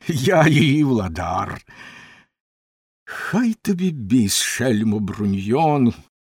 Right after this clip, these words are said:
усі тобі заздрять. Шановні добродії, скажіть лише одне слово. Може, хто хоче її взяти?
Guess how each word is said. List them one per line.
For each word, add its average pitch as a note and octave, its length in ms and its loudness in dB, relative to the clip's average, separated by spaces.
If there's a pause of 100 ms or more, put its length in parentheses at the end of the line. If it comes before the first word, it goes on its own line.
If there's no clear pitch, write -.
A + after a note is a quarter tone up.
(360)
усі A3 460 0
тобі B3 380 -2
заздрять. B2 1040 -4 (840)
Шановні A#2 560 -4
добродії, D#2+ 920 -8 (520)
скажіть G#3 520 -2
лише F#3 240 2
одне D3 520 -2
слово. F2 680 -8 (520)
Може, G#3 320 4
хто - 220 -4
хоче G3 460 -4 (120)
її E3+ 380 0
взяти? D#3+ 640 -4